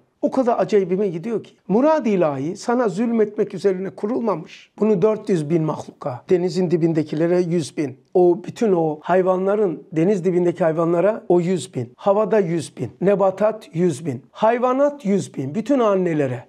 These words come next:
Bütün şefkat ve merhamet adına ne oluyorsa, kimyasal dahi, elektronlar arasındaki aşkı kimyevi. Bu da merhametin tecellisidir. Bunun sözler yirmi altıncı pencerede söylüyor. Aşk-ı lahutiler var. Yani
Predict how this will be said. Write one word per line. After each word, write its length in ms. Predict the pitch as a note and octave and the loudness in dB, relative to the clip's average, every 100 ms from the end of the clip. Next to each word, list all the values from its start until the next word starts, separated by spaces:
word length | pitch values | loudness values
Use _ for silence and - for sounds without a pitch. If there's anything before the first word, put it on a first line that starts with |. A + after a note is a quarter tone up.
| - | -2
Bütün 280 | A#3+ D4 E4 | 0 2 0
şefkat 540 | - A#3 A#3 C#4 C#4 | 0 -2 0 -2 2
ve 160 | A3 G3+ | 2 2
merhamet 580 | G3+ G#3 G3+ B3 C#4+ | 2 0 2 0 0
adına 280 | A#3+ G#3 B3 | 0 2 2
ne 140 | A#3+ D#4+ | 2 2
oluyorsa, 640 | D4+ B3+ G#3+ F3+ E3 B2+ _ _ _ | 2 2 0 0 -10 -12 _ _ _
kimyasal 640 | - A#3+ A3+ A3 B3 A#3 G3 | -4 0 2 2 2 2 2
dahi, 300 | D#3+ D#3 - | -2 -4 0
elektronlar 560 | G#3 A3 A3 A#3+ B3 A#3+ | 2 2 2 2 4 2
arasındaki 760 | A3 G#3 G#3 G3+ F#3+ D4+ D#4+ - _ _ _ - | 2 0 2 2 2 0 -4 -10 _ _ _ 0
aşkı 340 | C#4+ C#4+ C4+ | 0 0 -2
kimyevi. 600 | - A3+ G#3 F3 D3 - _ _ _ _ | 0 2 4 2 -2 -8 _ _ _ _
Bu 120 | C4+ D4+ | 0 2
da 100 | C#4+ | 2
merhametin 560 | C4 G#3 G#3 F#3 F#3+ | 0 -2 -2 0 -2
tecellisidir. 880 | C#3+ D3+ D3 B2+ A#2+ - C#3 - - _ _ _ _ - | -4 -6 -6 -8 -12 -14 -16 -20 -20 _ _ _ _ -2
Bunun 220 | A3+ B3+ | 2 2
sözler 560 | B3 C4 C4+ G3 B3+ | 2 0 2 2 0
yirmi 280 | A3 A3 A#3 | 2 2 2
altıncı 360 | A3 A3 A3+ A3+ | 0 0 -2 0
pencerede 460 | G#3 G3 F#3 E3+ | 0 2 0 0
söylüyor. 480 | D#3 - C#3 D3 D3+ - _ | -6 -4 -8 -8 -14 -18 _
Aşk-ı 380 | C#4 C4+ C4 G#3+ | -2 0 0 2
lahutiler 600 | F#3 E3+ F#3 F#3+ E3 D3 | 2 -2 -2 0 0 -2
var. 200 | C#3 B2 | -6 -6
Yani 460 | D3 G3+ F3+ E3 | -2 0 0 -4